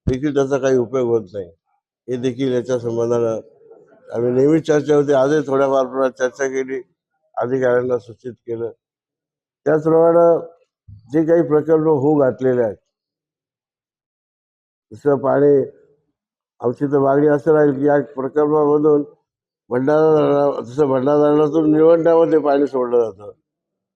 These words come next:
पण भविष्यात या नदी जोड प्रकल्पामध्ये जे होऊ घातलेले प्रोजेक्ट आहेत, यातलं पाणी जे उपलब्ध होईल,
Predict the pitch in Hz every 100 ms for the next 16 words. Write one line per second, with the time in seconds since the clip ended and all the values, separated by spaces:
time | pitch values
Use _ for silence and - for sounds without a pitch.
0 | _ _ 120 127 147 147 160 160 156 147
1 | 151 160 151 143 139 143 143 139 143 139
2 | 139 135 143 131 131 123 120 123 117 120
3 | 123 117 107 95 _ _ _ _ _ _
4 | _ 127 135 151 160 151 151 160 156 156
5 | 143 156 170 160 147 123 110